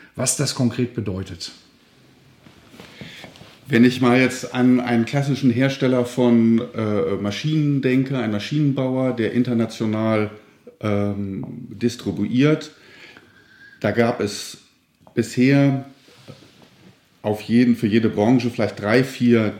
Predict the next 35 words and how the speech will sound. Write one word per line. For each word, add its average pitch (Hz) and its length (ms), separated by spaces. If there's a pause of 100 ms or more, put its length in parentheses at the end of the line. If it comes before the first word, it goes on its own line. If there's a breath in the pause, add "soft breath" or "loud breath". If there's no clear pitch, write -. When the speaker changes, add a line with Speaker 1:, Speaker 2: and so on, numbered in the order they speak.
Speaker 2:
Zeitschriftentitel 135 1160 (280 loud breath)
und 92 180
dann 110 120
noch 107 140
auf 98 140
dem 104 120
international-, 104 960
nationalen 101 600
Markt 98 260
vielleicht 95 240
noch 90 100
fünfzehn 107 520
dazu. 85 480 (560 loud breath)
Wenn 107 120
ich 107 140
diese 143 460
Zeitschriftentitel 123 880
regelmäßig 110 640
mit 107 140
Informationen 104 680
versorgt 95 600
habe, 131 400 (240 loud breath)
wenn 98 100
ich 98 100
mit 107 120
den 95 80
Redakteuren 120 600
gesprochen 104 460
habe, 98 260
wenn 95 120
ich 90 100
die 104 140
eingeladen 98 720
habe 98 260
zu, 95 480